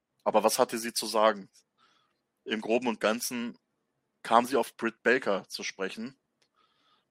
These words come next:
Und zwar, dass sie Britt Baker herausfordere, jetzt am nächsten Mittwoch bei Dynamite. Ähm,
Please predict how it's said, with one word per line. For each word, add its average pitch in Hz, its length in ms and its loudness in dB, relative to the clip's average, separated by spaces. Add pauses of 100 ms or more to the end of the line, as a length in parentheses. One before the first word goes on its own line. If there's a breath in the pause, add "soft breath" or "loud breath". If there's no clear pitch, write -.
(140)
Und 107 180 -8
zwar, 107 500 6 (380)
dass - 220 -4
sie 101 100 -10
Britt - 400 0
Baker 123 580 6 (680)
herausfordere, 104 1000 2 (500)
jetzt - 400 -2
am 98 180 -6
nächsten 104 680 -6
Mittwoch 110 420 -2
bei 101 140 -2
Dynamite. 104 680 -4 (1080 loud breath)
Ähm, 98 400 -2